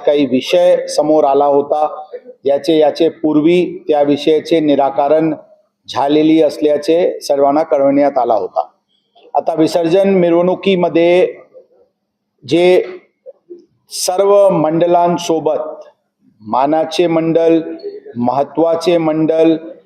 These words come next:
आणि इतर लक्ष्मी रोड, तिलक रोड, कुमठेकर रोड, केलकर रोड याकडे येणारे सर्व मंडळांची आम सहमतीने काही, अ, निर्णय घेण्यात आलेली आहे,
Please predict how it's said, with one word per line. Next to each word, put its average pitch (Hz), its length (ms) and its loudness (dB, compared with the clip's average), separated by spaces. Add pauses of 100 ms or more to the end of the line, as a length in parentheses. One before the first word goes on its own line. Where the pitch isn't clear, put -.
(140)
आणि 160 380 -2
इतर 208 800 0
लक्ष्मी 165 640 0
रोड, 175 320 2
तिलक 170 540 -2
रोड, 160 380 0
कुमठेकर 156 680 -2
रोड, 156 380 0
केलकर 156 480 -2
रोड 151 420 2
याकडे 160 720 0
येणारे 151 680 2 (460)
सर्व 196 480 0
मंडळांची 170 840 -2 (140)
आम 165 340 -2
सहमतीने 156 1080 -2 (300)
काही, 165 600 0
अ, 147 280 4
निर्णय 165 560 2
घेण्यात 156 520 2
आलेली 151 380 2
आहे, 151 340 4